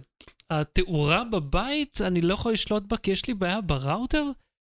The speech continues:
ופה עם הפיליפס יש את ה-U, את ה-, את ההאב הזה שלהם, אבל אני חושב בסיטואציה כמו שלך, אם יש לך ראוטר קקמייקה כמו זה, אה, אז כאילו, תקלה אחת קטנה ברשת הביתית,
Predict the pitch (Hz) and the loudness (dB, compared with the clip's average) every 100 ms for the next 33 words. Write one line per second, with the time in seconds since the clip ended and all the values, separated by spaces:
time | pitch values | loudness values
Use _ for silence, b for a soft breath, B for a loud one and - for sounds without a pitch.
0 | _ 147 220 262 226 180 220 202 - 185 | _ 0 2 2 0 0 0 0 0 -2
1 | - 165 151 160 185 - - 156 147 147 | 0 0 2 2 2 0 0 2 2 0
2 | 139 139 180 156 156 160 143 226 165 135 | 0 0 0 0 0 2 2 2 0 -2
3 | - - 147 143 131 156 160 165 - - | -4 -4 -2 -2 0 0 2 0 -2 -2
4 | 175 160 - 175 165 - _ _ _ 175 | 0 0 -2 -2 -2 -8 _ _ _ -2
5 | 175 180 151 185 196 160 156 147 143 165 | 0 2 0 0 -2 -2 -2 0 0 0
6 | 147 - 143 127 143 135 - _ _ _ | -2 0 0 2 2 0 -6 _ _ _
7 | _ - 139 131 - 156 - 165 151 147 | _ -2 0 0 0 -4 0 2 2 -2
8 | - - 170 165 160 180 202 208 - 180 | -4 -8 -4 -2 0 0 0 -2 0 0
9 | 180 180 175 175 180 151 143 - 226 - | 0 0 0 0 0 0 0 0 0 -2
10 | - | -8